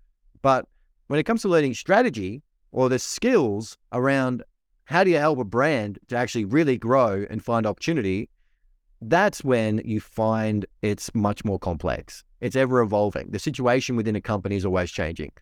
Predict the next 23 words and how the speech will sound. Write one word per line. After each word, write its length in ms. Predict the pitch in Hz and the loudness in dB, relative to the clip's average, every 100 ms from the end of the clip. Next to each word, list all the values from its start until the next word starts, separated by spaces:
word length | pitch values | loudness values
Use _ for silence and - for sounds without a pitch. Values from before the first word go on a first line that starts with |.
| _ _ _ _ | _ _ _ _
The 160 | 113 110 | -2 -2
situation 600 | - 135 127 120 120 120 | 0 0 2 2 2 0
within, 520 | 110 - 113 107 104 | -2 -2 -2 0 -2
say, 540 | 92 107 101 98 98 - | -2 0 2 0 -2 -2
a, 500 | 101 98 98 95 92 _ _ _ - | -2 0 0 0 -2 _ _ _ -2
um, 580 | 98 95 92 87 87 - _ - | 0 2 0 -2 -4 -10 _ -4
a 60 | |
marketplace 600 | 110 139 170 123 107 95 | 0 0 0 -2 -2 -2
is 100 | 101 | -2
always 260 | 98 87 85 | 0 0 -2
changing. 460 | - 76 87 - | -4 -4 -6 -10
Consumers 540 | - 113 - 240 269 113 | -6 -6 -2 -2 0 0
are 40 | |
always 320 | 98 92 90 | 0 0 0
changing, 460 | - 95 78 - - - | -2 -6 -6 -8 -16 -6
and 80 | 117 | -4
the 60 | |
technology 500 | 113 147 151 160 147 | 0 0 2 2 2
is 80 | 135 | 2
always 240 | 107 104 95 | 2 0 -2
changing 360 | 107 98 92 | -4 -2 -4
as 120 | 85 | -4
well. 260 | 92 90 - | -2 -4 -6